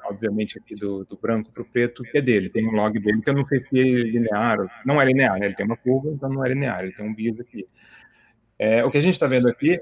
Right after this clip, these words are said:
já é mostrando a linearidade aplicada em cima do, do, do, do node, né? Então,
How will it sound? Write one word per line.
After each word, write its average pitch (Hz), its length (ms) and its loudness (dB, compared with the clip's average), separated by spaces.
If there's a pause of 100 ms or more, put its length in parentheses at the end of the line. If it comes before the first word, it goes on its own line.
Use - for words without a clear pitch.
(100)
já 107 240 -2
é 117 220 2 (840)
mostrando 123 480 -2
a - 20 2
linearidade 123 1040 0
aplicada 123 480 -2
em 123 80 -4 (140)
cima 170 240 2
do, 170 400 -2
do, 160 240 -4
do, - 480 -8
do 131 120 -2
node, 117 300 0
né? 98 160 -8
Então, 110 320 -2